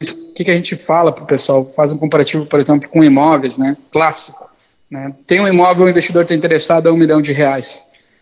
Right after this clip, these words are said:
Se o imóvel vai pra setecentos mil reais, brilha o olho dele, ele vai querer sair comprando. E no mercado de ações, se o investidor tava olhando o mercado pra entrar em ações do Banco do Brasil, uma, uma entidade que tem cento e sessenta anos,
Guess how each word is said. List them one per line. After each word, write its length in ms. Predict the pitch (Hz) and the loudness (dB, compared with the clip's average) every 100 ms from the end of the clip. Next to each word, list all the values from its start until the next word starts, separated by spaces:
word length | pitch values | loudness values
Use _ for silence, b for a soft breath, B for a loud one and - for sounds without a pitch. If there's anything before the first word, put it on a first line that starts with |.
| _ | _
Se 140 | - 151 | -2 2
o 60 | |
imóvel 340 | 156 156 160 156 | 2 2 2 2
vai 160 | 151 | 0
pra 180 | 151 151 | 0 -4
setecentos 680 | 143 156 - - 190 165 160 | -2 -4 -4 -2 -2 -2 -2
mil 140 | 165 | 0
reais, 520 | 143 147 160 151 - - _ | 2 2 0 -2 -12 -20 _
brilha 380 | 135 165 202 160 | 0 2 2 2
o 60 | 156 | 2
olho 200 | 151 131 | 2 2
dele, 300 | 139 147 131 | 2 2 0
ele 140 | 131 | -4
vai 200 | 135 143 | -2 -2
querer 200 | 160 156 | -2 -4
sair 180 | - 151 | -2 -2
comprando. 560 | 170 165 165 151 139 - _ _ _ _ - | -2 -2 0 0 -2 -12 _ _ _ _ -4
E 80 | 170 | -2
no 60 | |
mercado 340 | 185 170 170 175 | 0 0 0 0
de 80 | 175 | -2
ações, 600 | - 165 175 165 - - - - _ _ - | 0 0 0 -2 -10 -16 -18 -20 _ _ -4
se 100 | 160 | 0
o 40 | |
investidor 380 | 165 165 170 180 | 2 0 0 2
tava 220 | 185 180 | 2 2
olhando 340 | 170 175 214 | 2 2 0
o 60 | 202 | -2
mercado 420 | 185 175 170 151 | -2 -2 0 0
pra 140 | 143 156 | 0 -2
entrar 400 | 147 160 175 170 | 0 0 -2 -2
em 100 | 160 | -4
ações 360 | 156 180 185 | -2 -2 -2
do 80 | 170 | 0
Banco 220 | 170 160 | 0 0
do 80 | 156 | -2
Brasil, 440 | 156 147 151 143 - _ _ | 0 2 2 -2 -2 _ _
uma, 220 | 160 160 | 0 0
uma 120 | 165 | 2
entidade 420 | 160 - 156 180 185 | 0 2 0 2 0
que 80 | |
tem 180 | 175 185 | -2 -2
cento 300 | 175 - 214 | 0 -2 0
e 20 | |
sessenta 420 | 208 170 202 196 170 | 0 0 -2 0 2
anos, 440 | 180 190 135 - | 2 2 -4 -8